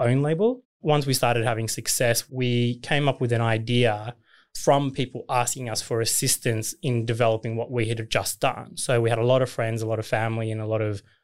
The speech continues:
gym owners actually ask us to help them either develop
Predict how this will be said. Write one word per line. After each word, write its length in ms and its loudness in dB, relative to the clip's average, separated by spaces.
gym 320 2
owners 360 -6
actually 600 -4
ask 340 0
us 200 2
to 100 -4
help 260 -2
them 360 -2
either 180 0
develop 500 0